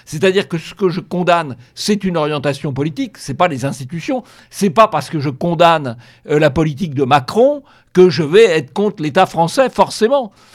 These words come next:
Eh bien, c'est la même chose à l'échelon européen, et ça a été un peu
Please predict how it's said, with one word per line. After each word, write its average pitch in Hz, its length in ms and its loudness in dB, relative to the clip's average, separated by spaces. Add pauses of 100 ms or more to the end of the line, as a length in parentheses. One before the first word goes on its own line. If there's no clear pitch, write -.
(140)
Eh 139 100 -4
bien, 170 300 2
c'est 165 160 -6
la 151 80 -2
même 151 180 -4
chose 240 300 -6
à 151 80 2
l'échelon 147 240 -4
européen, 185 400 -2 (220)
et 220 80 -6
ça 196 160 0
a - 20 4
été 196 220 -4
un 175 120 0
peu 233 360 -8